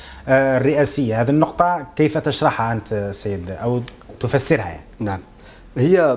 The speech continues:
Speaker 2: بالنسبة لي، آه، الأغلبية، آه،
Speaker 1: هل هناك
Speaker 2: ل-
Speaker 1: خلط فعلا يعني؟
Speaker 2: أكيد.
Speaker 1: آه.
Speaker 2: أكيد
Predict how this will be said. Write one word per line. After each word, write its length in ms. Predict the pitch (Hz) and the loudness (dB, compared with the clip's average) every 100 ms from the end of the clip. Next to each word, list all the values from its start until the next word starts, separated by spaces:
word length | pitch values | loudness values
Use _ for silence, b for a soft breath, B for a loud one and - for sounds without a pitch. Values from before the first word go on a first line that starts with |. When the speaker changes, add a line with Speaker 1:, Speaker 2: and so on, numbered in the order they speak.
| 113 | 0
Speaker 2:
بالنسبة 300 | 143 - 143 | -6 0 2
لي، 260 | 135 143 | 2 2
آه، 680 | 214 214 160 52 - - - - - 98 95 170 | 2 2 0 -2 -6 -10 -12 -14 -16 -14 -12 -8
الأغلبية، 880 | 135 139 131 131 131 175 185 160 139 | -4 -2 2 4 4 2 2 4 4
آه، 680 | 123 - 123 120 120 120 120 B | 2 -2 -2 -2 -2 -6 -8 B
Speaker 1:
هل 180 | 139 151 | 2 6
هناك 200 | 175 202 | 6 4
Speaker 2:
ل- 40 | |
Speaker 1:
خلط 320 | - 220 139 | 4 0 0
فعلا 240 | 123 139 113 | -2 0 0
يعني؟ 220 | 95 87 - _ - | -6 -12 -18 _ -10
Speaker 2:
أكيد. 360 | 117 - - - - _ - - - | 0 2 2 0 -20 _ -20 -16 -10
Speaker 1:
آه. 60 | 98 | -4
Speaker 2:
أكيد 360 | 117 - 123 | -2 2 2